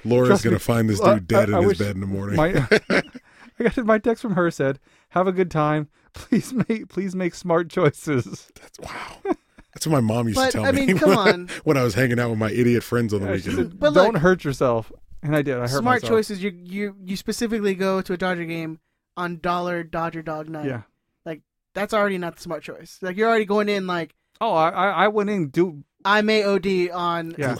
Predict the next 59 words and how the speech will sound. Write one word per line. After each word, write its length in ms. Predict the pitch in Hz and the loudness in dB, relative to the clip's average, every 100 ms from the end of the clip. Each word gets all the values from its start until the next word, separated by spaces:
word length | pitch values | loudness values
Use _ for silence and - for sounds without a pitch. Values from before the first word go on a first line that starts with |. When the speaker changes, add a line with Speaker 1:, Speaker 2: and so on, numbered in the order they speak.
| - - | -8 -2
Speaker 1:
I 60 | |
love 100 | 175 | 2
Speaker 3:
on 100 | 175 | 4
Speaker 1:
that 180 | 156 - | 4 2
Ben 100 | 123 | 2
Speaker 3:
processed 80 | 120 | 2
Speaker 1:
showed 200 | 127 117 | 2 2
up 60 | 113 | 0
Speaker 3:
meats 100 | - | -2
today." 80 | 110 | -2
Speaker 1:
halfway 220 | 165 180 | 2 2
Speaker 2:
I, 40 | |
Speaker 1:
through 140 | 202 202 | 2 -2
this. 180 | 196 175 | -2 0
Speaker 2:
I 100 | 180 | 2
had 180 | 190 - 165 | 2 2 2
every 260 | 185 - | 2 2
Speaker 1:
Makes 100 | 208 | 0
me 60 | 196 | 0
so 100 | 151 | 0
Speaker 2:
intention. 320 | 175 170 165 | 0 0 -2
Speaker 1:
happy. 60 | 156 | -2
Speaker 2:
I 40 | 175 | -2
had 100 | - | -2
every 300 | 214 214 240 | -2 -2 -2
intention 580 | 202 - 185 190 143 127 - | -2 -2 -2 -2 -2 -4 -4
of 400 | 160 151 156 143 - | -2 0 0 -2 -6
pretty 200 | 196 175 | -2 0
much 280 | 170 151 - | 0 -2 -4
just, 240 | 151 139 | -8 -4
like, 240 | 147 143 - _ _ _ _ _ _ _ _ - | -2 -2 -4 _ _ _ _ _ _ _ _ -8
eating 220 | 175 170 | -2 0
as 120 | 143 | 0
many 420 | 135 135 143 160 156 | 0 0 2 2 4
Dodger 260 | 143 143 | 2 2
Dogs 260 | 135 135 123 | 0 0 0
as 80 | 127 | -4
I 80 | |
could. 220 | 120 123 - - - _ | -4 -4 -6 -14 -20 _
I 120 | 170 233 | -2 0
was 140 | 220 | 0
disappointed 440 | 170 190 - 190 180 | 0 -4 -4 -4 -2
in 60 | |
myself 640 | 143 127 - 139 202 - _ _ _ _ _ | -2 -2 -2 0 0 -4 _ _ _ _ _
that 120 | 143 | -8
it 40 | 165 | -4
only 280 | 151 151 | -2 -2
ended 180 | 143 135 | -2 -2
up 80 | 127 | -2
being 200 | 123 113 | -4 -4
four. 280 | 127 - - _ _ _ _ _ _ - | -8 -10 -14 _ _ _ _ _ _ -14
Speaker 3:
Yeah, 200 | 160 147 | -10 -6
that 120 | 196 | -6
is 100 | 202 | -8
pretty 180 | 156 139 | -10 -12
disappointing, 420 | 135 - 135 131 | -16 -16 -16 -16
dude. 140 | 139 | -10
Speaker 2:
It 60 | 190 | -4
is. 260 | 165 120 | -4 -6